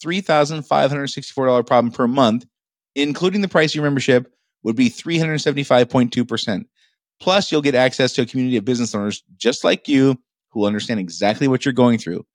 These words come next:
You don't have to go through this alone, and you shouldn't have to learn every lesson in business the hard way. If you wanna, uh, if you want that kind of R O I on proven problem solving with zero risk, because you can try it out for free, and there's no long-term commitments,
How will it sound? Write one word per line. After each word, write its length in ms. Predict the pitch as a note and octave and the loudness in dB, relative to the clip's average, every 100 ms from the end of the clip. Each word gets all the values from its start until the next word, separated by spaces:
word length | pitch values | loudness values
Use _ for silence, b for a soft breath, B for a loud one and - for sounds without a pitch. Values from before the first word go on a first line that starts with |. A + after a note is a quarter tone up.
| _ _ _ _ _ | _ _ _ _ _
You 100 | - | -6
don't 280 | G#2 C#3+ F#3+ | 2 2 2
have 180 | F3 E3 | 0 -2
to 80 | D3+ | 0
go 100 | D3 | -2
through 160 | C#3 | 0
this 140 | C#3+ - | -2 0
alone, 440 | C3 B2+ B2 B2 - | 2 4 4 0 -4
and 140 | G2+ | -14
you 60 | F#2 | -12
shouldn't 340 | - C#3+ D3 | -2 -2 0
have 140 | C#3+ B2+ | -2 0
to 80 | |
learn 140 | B2+ B2 | 0 0
every 160 | A2 | 0
lesson 300 | A2+ G#2 - | 0 -2 -2
in 80 | G2+ | -2
business 320 | F#2+ F#2 F#2+ | -2 -2 -4
the 80 | - | -2
hard 160 | F#2+ F2 | -2 -2
way. 220 | E2 E2+ _ _ _ _ _ _ _ | -6 -12 _ _ _ _ _ _ _
If 80 | - | -8
you 120 | F#2 | -2
wanna, 220 | A#2 D3+ - - - | 0 -2 -6 -20 -8
uh, 180 | A2+ A2 | -4 -2
if 100 | F#2+ | -2
you 80 | G#2+ | -2
want 120 | D3+ | -2
that 100 | F3 | -2
kind 160 | D#3+ D#3+ | -2 0
of 40 | |
R 120 | C#3+ | 2
O 80 | D3 | 4
I 160 | C#3+ D3 | 2 0
on 140 | B2 | -2
proven 420 | - - D#3 F3+ | -4 -2 0 -2
problem 320 | F#3 D#3 C3+ C3+ | 0 2 2 2
solving 300 | C3 B2+ B2+ | 0 0 0
with 140 | F#2+ | -2
zero 280 | - A2 E3+ | -2 0 2
risk, 280 | C#3+ D3 - | 0 -2 -6
because 240 | G#2 A2 | -6 -2
you 60 | G#2 | -2
can 120 | G#2 | -4
try 140 | G2+ A2+ | 0 2
it 80 | |
out 100 | C3+ | 2
for 80 | C#3+ | 0
free, 360 | D3+ C#3+ D3 F3 | -4 -2 -2 -4
and 100 | - | -12
there's 180 | D2+ - | -14 -6
no 140 | F2+ | -2
long-term 400 | G#2+ B2 C#3 D#3 | 2 2 2 -2
commitments, 480 | D3+ C#3 C3 C#3+ | -2 -2 -2 -6